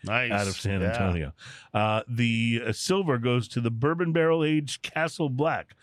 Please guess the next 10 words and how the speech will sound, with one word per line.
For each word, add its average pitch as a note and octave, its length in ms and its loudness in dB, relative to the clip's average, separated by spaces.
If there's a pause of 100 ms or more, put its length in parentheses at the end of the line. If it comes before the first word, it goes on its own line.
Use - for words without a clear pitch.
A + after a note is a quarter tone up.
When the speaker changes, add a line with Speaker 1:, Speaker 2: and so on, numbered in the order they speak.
(340)
Speaker 2:
from C3 260 2
Pondaseta C#3+ 760 2 (160)
Brewing G#2+ 300 -2
Company E2 380 -2
out F#2 100 -2
of F#2 80 -2
Amarillo. G2+ 560 -2 (320)
And G2 240 0
number F3 240 2
one, E3 460 0